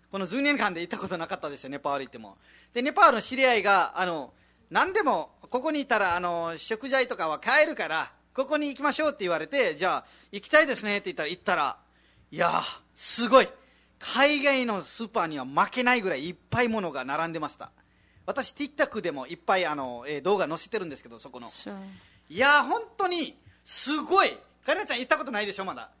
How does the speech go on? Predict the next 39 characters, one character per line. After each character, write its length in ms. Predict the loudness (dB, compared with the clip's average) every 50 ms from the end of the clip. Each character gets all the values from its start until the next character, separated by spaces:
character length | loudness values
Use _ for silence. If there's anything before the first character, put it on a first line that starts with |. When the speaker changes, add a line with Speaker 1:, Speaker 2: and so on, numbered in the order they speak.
| _ -8
Speaker 2:
な 200 | -4 -2 -2 -2
い 80 | -2 -4
で 100 | -8 -12
す。 180 | -14 -16 -18 -18 -20 _ _ -20 -20 -20 -4 2 6 6 6 6 6 2 0 -2
Speaker 1:
<coughs> 840 | -6 -12 _ _ _ _ _ _ _ _ _ _ _ _ _ -10
で 80 | -4 -4
も 100 | -4 -2
聞 140 | -4 -4 0
い 60 | 2
た 100 | 2 2
こ 100 | 2 0
と 80 | -2 0
は 120 | 0 0
あ 60 | 0
る 100 | 0 -2
ん 60 | -4
で 40 | -6
す 80 | -8 -10
よ 100 | -8 -6
ね。 200 | -6 -6 -6 -8 _ _ -16
Speaker 2:
あ 100 | -12 -12
り 120 | -10 -8 -4
ま 160 | -2 0 0
す 120 | 0 -2
よ。 60 | -4 -6
Speaker 1:
バ 60 | -6
ー 20 |
ッ 0 |
と 40 | -6
バ 20 |
テ 0 |
ン 60 | -8 -8
に。 140 | -10 -12 -16 -20 _ _ _ _ _ -8
あ 100 | -6 -4
り 60 | -4
ま 100 | -4 -6
す 80 | -6
よ 60 | -6 -4
ね。 280 | -2 -2 -2 -4 -8